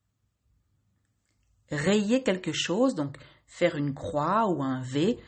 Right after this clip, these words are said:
sur sa liste de choses à faire. Aller à la bibliothèque et trouver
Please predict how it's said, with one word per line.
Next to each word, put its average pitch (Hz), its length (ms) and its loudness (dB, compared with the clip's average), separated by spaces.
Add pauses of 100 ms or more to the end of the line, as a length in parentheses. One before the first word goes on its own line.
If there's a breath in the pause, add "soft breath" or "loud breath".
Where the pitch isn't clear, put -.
(320 loud breath)
sur 233 260 0
sa 160 180 0
liste 147 340 -4
de 139 120 -4
choses 165 280 -2
à 135 80 -4
faire. - 480 -14 (2250)
Aller 202 320 8
à 196 60 6
la 151 120 2
bibliothèque 156 840 -4 (400)
et 185 140 6
trouver 202 560 -2